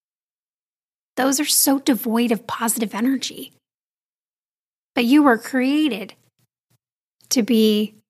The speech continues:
captivatingly confident. That is the way that God made you, honey. <laughs> Hope you don't mind my pet names here. This is the way that you were made. So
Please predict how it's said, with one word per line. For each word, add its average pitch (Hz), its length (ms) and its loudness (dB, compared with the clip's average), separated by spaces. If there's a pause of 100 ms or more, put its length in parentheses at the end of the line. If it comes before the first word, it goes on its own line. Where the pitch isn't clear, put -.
(460)
captivatingly 214 960 -2
confident. 220 560 -6
That 233 220 2
is 214 140 0
the 233 100 0
way 220 200 0
that 214 200 -6
God 208 220 0
made 269 280 6
you, 240 160 2
honey. 233 460 0 (680)
<laughs> - 1400 -12
Hope 269 140 0
you 247 60 8
don't 214 160 4
mind 202 160 0
my 190 100 -2
pet 202 200 -4
names 202 320 -2
here. 233 240 -10 (960)
This 294 200 2
is 320 100 -6
the 269 100 0
way 240 120 2
that 226 120 -2
you 226 100 -6
were 208 100 -2
made. 202 380 -6 (1160)
So 220 560 2